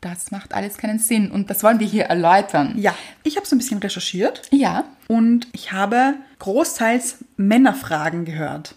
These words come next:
Speaker 2: online quasi. Wie spreche ich sie an? Sie sind in einer ganz anderen Liga als ich. Es waren hauptsächlich Männer, die das gefragt haben. Hat mich selbst ein bisschen gewundert fast.
Speaker 1: Ja, verstehe ich. Und ist auch ein bisschen beruhigend vielleicht als Frau,
Speaker 2: Ja.
Speaker 1: zu wissen,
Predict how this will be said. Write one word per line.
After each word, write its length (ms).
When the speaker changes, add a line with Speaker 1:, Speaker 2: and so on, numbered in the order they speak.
Speaker 2:
online 500
quasi. 480
Wie 260
spreche 340
ich 100
sie 140
an? 260
Sie 160
sind 140
in 60
einer 100
ganz 340
anderen 280
Liga 280
als 140
ich. 420
Es 120
waren 220
hauptsächlich 580
Männer, 240
die 120
das 180
gefragt 420
haben. 220
Hat 160
mich 280
selbst 300
ein 100
bisschen 760
gewundert 540
fast. 300
Speaker 1:
Ja, 220
verstehe 380
ich. 220
Und 240
ist 180
auch 100
ein 60
bisschen 220
beruhigend 580
vielleicht 220
als 180
Frau, 500
Speaker 2:
Ja. 360
Speaker 1:
zu 160
wissen, 560